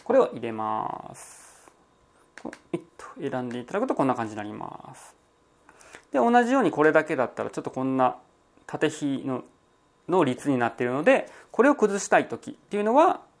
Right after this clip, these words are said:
ここですね。これを消していただいて、ギューッとやったりとかしま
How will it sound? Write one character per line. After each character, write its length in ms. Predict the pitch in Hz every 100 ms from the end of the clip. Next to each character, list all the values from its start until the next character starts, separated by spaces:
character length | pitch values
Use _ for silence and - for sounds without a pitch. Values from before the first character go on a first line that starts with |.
| _
こ 80 | -
こ 80 | 113
で 60 | -
す 100 | -
ね。 280 | 214 - - - _ _ _
こ 120 | -
れ 60 | 139
を 40 |
消 160 | - 127
し 60 |
て 140 | - 127
い 80 |
た 120 | 123 120
だ 140 | 117
い 80 | -
て、 400 | - - - - _ _ - _ _ _ _ - - _ _
ギ 140 | 123 123
ュ 240 | 123 123
ー 20 |
ッ 20 |
と 200 | 120 -
や 80 | -
っ 20 |
た 160 | - -
り 60 | -
と 100 | -
か 100 | 226
し 140 | -
ま 340 | - - -